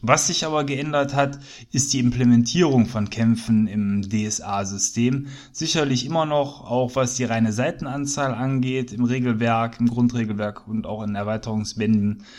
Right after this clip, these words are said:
ähm, ein, ein nicht gerade kleiner Anteil. Aber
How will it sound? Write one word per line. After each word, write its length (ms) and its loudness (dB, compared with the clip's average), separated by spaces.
ähm, 360 4
ein, 240 -4
ein 160 4
nicht 200 6
gerade 280 0
kleiner 500 0
Anteil. 680 2
Aber 580 2